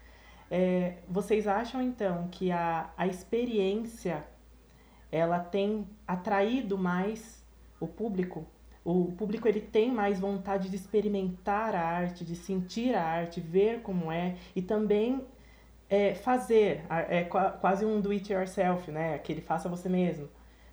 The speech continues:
Pra eles também saberem como é feito. É, é uma fuga da, da questão tecnológica, eles querem fugir um pouco do tecnológico pra poder vivenciar mesmo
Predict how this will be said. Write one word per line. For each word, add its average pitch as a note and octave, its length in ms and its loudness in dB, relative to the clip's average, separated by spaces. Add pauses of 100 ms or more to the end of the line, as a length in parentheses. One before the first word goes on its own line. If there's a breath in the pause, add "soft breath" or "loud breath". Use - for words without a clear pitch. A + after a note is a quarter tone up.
Pra F3+ 120 4
eles F#3 180 4
também G#3+ 540 4
saberem G3+ 500 2
como A#3 300 0
é G3+ 140 2
feito. F3+ 600 -2 (480 soft breath)
É, F3+ 240 4
é G3 40 10
uma G#3+ 160 4
fuga G#3+ 440 0
da, D#3+ 380 0
da D3+ 600 -4
questão F3+ 300 -4
tecnológica, F3 800 -2
eles D#3+ 120 -6
querem F3+ 220 0
fugir G3 380 -2
um B3 120 0
pouco G3 400 0
do F3+ 80 0
tecnológico F3 960 -2 (340 soft breath)
pra E3+ 140 2
poder G3 460 6
vivenciar B3 640 0
mesmo G3 640 0